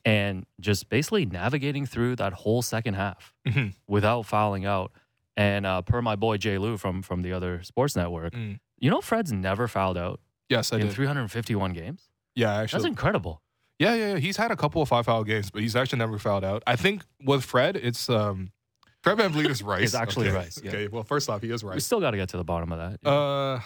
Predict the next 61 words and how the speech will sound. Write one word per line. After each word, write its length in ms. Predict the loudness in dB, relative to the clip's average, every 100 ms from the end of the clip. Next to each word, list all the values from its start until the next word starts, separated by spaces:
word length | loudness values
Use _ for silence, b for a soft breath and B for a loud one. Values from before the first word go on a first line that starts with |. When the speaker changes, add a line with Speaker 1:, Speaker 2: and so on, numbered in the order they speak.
| B B -4
Speaker 2:
yeah, 160 | 0 2
well, 300 | 0 -2 -2
you 80 | -2
know 80 |
what? 180 | 0 -2 -8 _ _ _ _ _ -10
Some 240 | 0 2
guys 260 | 4 2 0
really 220 | -2 0
know 160 | 0 0
how 100 | 0
to 80 | -4
play 420 | -2 0 2 -2
and 120 | -4
still 220 | -2 0
be 120 | 2 0
aggressive 480 | 0 -2 0 -2
even 220 | -2 -4 -4
with 160 | -6
five 220 | -2 -4
fouls. 420 | 0 0 0 -4 -16 _ _ _ _ 0
Um, 280 | 0 0
they 100 | -2
know 100 | 2
how 60 | 2
to 80 | 0
defend 640 | -4 -2 0 0 -2 -8 -12 -2
even 160 | 0
when 140 | 2 -2
in 80 | -2
foul 240 | 0 2
trouble, 260 | 2 2 2
and 80 | 0
I 40 |
think 300 | 0 -2 2
that 200 | 0 2
that's 260 | 2 2 2
actually 240 | 0 0
a 40 |
big 160 | 2 2
difference 300 | 2 0 -2
between 220 | 0 0 0
a 80 | 2
guy 140 | 2
like 180 | 2 -4
Fred 300 | 0 2 2
and 100 | 0
a 40 |
guy 100 | 0
like 180 | 0 -2
Pascal 560 | -4 -4 0 0 -2 -8 _ 0
or 100 | 2
even 140 | 2
Scottie. 360 | 0 2 2 2
Those 180 | -2 0
guys 160 | 0
don't 200 | 2 0
really 220 | 0 -2 -2
know 160 | 0
how 80 | 0
to 80 | -2
defend 500 | -6 -2 0 0